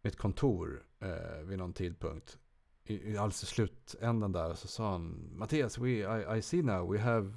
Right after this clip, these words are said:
success, success to learn democracy." Eh,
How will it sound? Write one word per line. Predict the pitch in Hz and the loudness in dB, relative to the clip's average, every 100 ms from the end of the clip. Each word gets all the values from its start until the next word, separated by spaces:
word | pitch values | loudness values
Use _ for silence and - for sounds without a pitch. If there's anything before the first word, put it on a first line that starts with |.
| - | -10
success, | - - - 151 104 - | -2 -2 2 2 2 -2
success | - 123 151 135 | -2 2 2 2
to | - | 2
learn | 123 135 117 | 6 6 6
democracy." | 113 143 120 101 90 - - - _ _ _ _ _ _ _ | 6 6 4 2 0 -2 -10 -20 _ _ _ _ _ _ _
Eh, | - 52 52 - - | -8 -6 -6 -10 -14